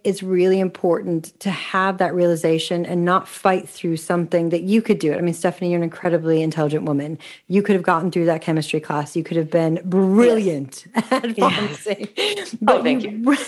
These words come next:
Speaker 1: <laughs> you recognized that that's not where your passion was. And you recognized that actually it was a struggle for you to get through that. Now, let me ask you a question. When you moved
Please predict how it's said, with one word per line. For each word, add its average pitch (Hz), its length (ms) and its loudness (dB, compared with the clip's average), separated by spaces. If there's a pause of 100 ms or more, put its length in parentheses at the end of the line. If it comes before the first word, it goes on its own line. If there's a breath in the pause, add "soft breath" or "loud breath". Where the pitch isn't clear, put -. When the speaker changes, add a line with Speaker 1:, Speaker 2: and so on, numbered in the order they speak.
(120)
Speaker 1:
<laughs> - 0 -
you 320 240 4
recognized 233 960 -2 (220 loud breath)
that - 80 -4
that's 240 220 2
not 214 500 0 (100)
where 196 180 2
your 180 120 2
passion 180 720 -4
was. 175 460 -2
And 190 180 0
you 185 80 0
recognized 190 480 0
that 180 80 -2
actually 185 240 0
it 175 100 -2
was 160 40 -6
a 165 40 -4
struggle 202 720 0 (380 loud breath)
for 202 80 2
you 208 100 4
to 185 80 0
get 170 240 0
through 185 220 -2
that. 151 320 -4 (400 loud breath)
Now, 233 240 2
let 262 120 4
me 311 80 4
ask 320 140 2
you 294 60 2
a - 20 0
question. 208 320 0
When 190 140 2
you 202 100 4
moved 285 600 4